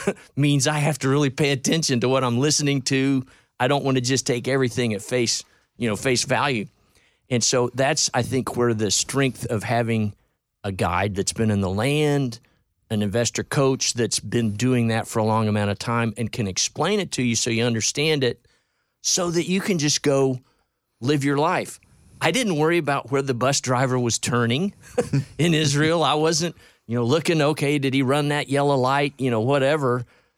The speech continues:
I was just listening to the guide and really enjoying the tour. And of course,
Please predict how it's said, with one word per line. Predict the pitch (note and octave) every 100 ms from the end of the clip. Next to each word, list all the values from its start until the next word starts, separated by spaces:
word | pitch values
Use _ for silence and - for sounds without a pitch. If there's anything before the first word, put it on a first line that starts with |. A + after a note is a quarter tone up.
| _ _ -
I | A#3+
was | D4+
just | - -
listening | C3+ C3+ D3+ D#3 D3+
to |
the | D#3
guide | C#3 C3 A#2+ C3+ C#3
and | B2 A#2+ A#2+
really | C3+ D3 D#3 D3+
enjoying | B2+ B2 G#2 G2 A#2 A#2 _ _ _ _ - -
the | C#3+
tour. | - C#4 F4 - - _ _ _ _ _ _ _ -
And | A#2 A#2+
of | A#2+
course, | C3 B2+ B2 -